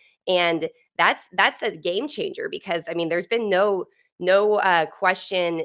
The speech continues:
you know, about the fact that there's a lot of schools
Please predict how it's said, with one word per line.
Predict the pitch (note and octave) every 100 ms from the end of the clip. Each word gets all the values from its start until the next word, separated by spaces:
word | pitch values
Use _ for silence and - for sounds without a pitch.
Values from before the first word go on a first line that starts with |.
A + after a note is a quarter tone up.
| -
you | F3+
know, | E3 D#3
about | D#3 D#3 D3+
the | D#3+
fact | - D#3 D#3
that | D3+ D3
there's | D#3+ D#3+
a |
lot | D3 D#3
of | D#3+
schools | - E3 E3 E3+ E3+